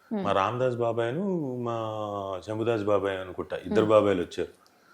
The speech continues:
Speaker 2: వాళ్ళు మాత్రమే వచ్చారు. పెళ్ళైంది.
Speaker 1: మ్మ్.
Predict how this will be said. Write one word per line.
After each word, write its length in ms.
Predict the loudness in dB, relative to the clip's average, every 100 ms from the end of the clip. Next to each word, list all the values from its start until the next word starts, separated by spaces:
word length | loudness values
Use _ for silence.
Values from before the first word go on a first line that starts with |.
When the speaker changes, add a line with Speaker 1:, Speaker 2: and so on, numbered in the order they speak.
| _ -4
Speaker 2:
వాళ్ళు 220 | -2 0
మాత్రమే 340 | -2 -4 -4 -4
వచ్చారు. 320 | -4 -6 -8 -10 _ _ _ _ _ _ _ _ _ _ _ _ -2
పెళ్ళైంది. 460 | 0 2 -2 -6 -12 -10
Speaker 1:
మ్మ్. 160 | -10